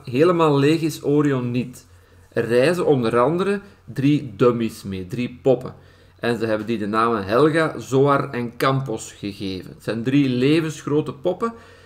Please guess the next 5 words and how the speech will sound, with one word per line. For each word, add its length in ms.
die 240
bijna 500
zesduizend 800
sensoren 680
bevatten. 400